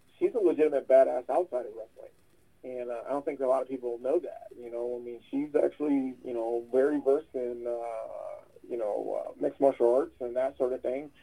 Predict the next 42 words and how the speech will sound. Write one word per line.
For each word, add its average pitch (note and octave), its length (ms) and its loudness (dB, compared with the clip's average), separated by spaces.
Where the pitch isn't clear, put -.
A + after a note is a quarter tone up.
And, B2+ 460 -2
uh, A#2 380 -2
you C3 140 0
know, B2+ 280 4
so, B2+ 480 6
you C#3+ 120 -6
know, B2+ 80 0
I, B2+ 140 0
I, - 320 -2
I - 20 4
like C3+ 200 6
her C3+ 100 2
look, C3 280 -2
and B2+ 60 -2
like B2 140 -6
I B2 80 -6
said, C#3 280 2
and, A#2+ 300 -4
uh, A#2+ 140 -10
I A#3 80 12
was C4+ 140 6
just - 120 -16
curious, G#3 380 12
like D#3+ 100 10
I D#3 60 6
said, D#3 240 6
I - 40 2
wasn't D#3 320 4
sure E3 120 0
if D#3+ 80 -4
there C#3+ 80 0
was C3 100 -2
anybody C3+ 460 0
else C#3 200 0
or C3 80 -4
whatever B2+ 280 0
that B2+ 140 -2
you B2 100 -18
guys B2 240 -2
use, B2 260 -14
uh, A2 400 -10
down, B2+ 320 2